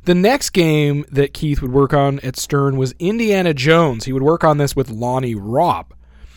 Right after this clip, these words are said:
This was designed by John Borg, Keith Johns-, uh, I'm sorry, Kevin O'Connor on art, dots by Mark Galvez, and sound by the legend David Thiel. Now, this is based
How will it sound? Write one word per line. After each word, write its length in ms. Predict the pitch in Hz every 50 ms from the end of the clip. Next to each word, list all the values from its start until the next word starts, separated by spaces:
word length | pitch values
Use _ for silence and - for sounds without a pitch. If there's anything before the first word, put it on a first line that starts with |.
| - - - -
This 120 | - 139 -
was 100 | 156 147
designed 420 | - 147 143 131 151 143 143 139
by 140 | 123 135 123
John 480 | 120 101 104 139 139 143 143 143 139 131
Borg, 580 | 113 131 131 139 143 127 113 110 117 120 - - - - - - - - -
Keith 280 | - - 170 165 - -
Johns-, 440 | - 156 147 143 143 139 135 -
uh, 180 | - 131 120 110 - -
I'm 80 | 139
sorry, 200 | 127 - 127 107
Kevin 340 | - - - 185 190 196 180
O'Connor 680 | 143 123 123 - - - - 196 208 190 160 135 120 113
on 220 | 113 113 110 110
art, 460 | 104 - - 110 104 101 98 101 - - - - _ _ _ _ - 165 160
dots 440 | 127 156 147 185 196 143 95 - -
by 180 | - 123 117 117
Mark 260 | 117 123 123 120 -
Galvez, 640 | - 113 113 127 131 117 117 101 98 95 95 - -
and 220 | - 127 131 123 113
sound 440 | - - 151 147 147 151 147 143 131
by 380 | 135 127 123 120 117 117 117 113
the 140 | 107 117 117
legend 680 | 110 107 113 131 143 131 127 131 110 113 117 117 123 - - - _ _
David 460 | - 107 95 90 85 92 92 98 98 - -
Thiel. 600 | - - - 139 143 127 92 82 80 85 85 - - - - - - - - - - - -
Now, 180 | - 147 147
this 180 | 156 202 247 240
is 100 | 311 214
based 320 | 170 156 165 170 - -